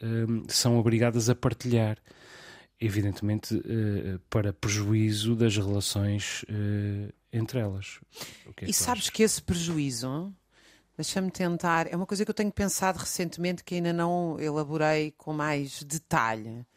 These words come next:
Speaker 2: mas este retorno, digamos assim, à, ao lar proletário, filhos, avós, pais, tudo a viver ao molho, é profundamente tóxico. Primeiro porque os filhos não se tornam adultos plenos, não ganham a sua intimidade, a sua noção,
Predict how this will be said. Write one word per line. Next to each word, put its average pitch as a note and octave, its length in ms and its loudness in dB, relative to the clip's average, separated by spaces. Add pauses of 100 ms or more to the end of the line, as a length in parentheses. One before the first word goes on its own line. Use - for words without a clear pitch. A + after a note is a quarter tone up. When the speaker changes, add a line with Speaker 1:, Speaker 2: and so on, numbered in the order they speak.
(520)
Speaker 2:
mas F3 220 2
este G#3 640 2
retorno, F3 840 2
digamos D#3 300 0
assim, D#3+ 380 0
à, C#3+ 480 0
ao E3 180 4
lar F#3+ 340 4
proletário, D#3+ 880 -2
filhos, E3 420 -4
avós, D3+ 440 2
pais, D3+ 440 -2
tudo D3 240 -6
a D3+ 40 0
viver B2 640 -4
ao C3 240 -4
molho, - 480 -4 (960)
é F3 180 2
profundamente A#3+ 1000 0
tóxico. - 680 -2
Primeiro C4+ 380 0
porque G3+ 480 -2
os E3+ 220 -4
filhos D#3+ 440 -6
não F3 160 0
se - 200 -2
tornam E3+ 460 2
adultos E3 600 -4
plenos, F3 680 0
não D3+ 160 -2
ganham D#3+ 320 0
a D#3 40 -2
sua G3 260 -2
intimidade, D#3 880 0
a C#3+ 60 -6
sua D#3+ 340 -4
noção, D#3+ 600 0